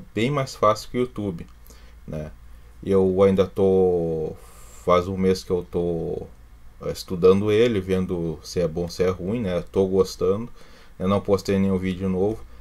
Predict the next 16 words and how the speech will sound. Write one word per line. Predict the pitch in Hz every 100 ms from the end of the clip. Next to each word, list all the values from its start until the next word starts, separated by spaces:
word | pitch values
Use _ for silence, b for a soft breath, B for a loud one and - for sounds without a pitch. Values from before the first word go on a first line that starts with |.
| b
esse | 92 95 -
é | 92
o |
primeiro | 95 92 92 90
vídeo, | 90 95 113 - - b b b b - -
né? | 85 82 - - - -
Quero | 95 95 95 - - - - - - -
trazer | 101 95 90 95 95
coisa | 95 92 92
nova, | 90 90 98 113
mas | 101 98
é | 95
que | 95
sempre | - 107 101
quando | - 104
eu | 101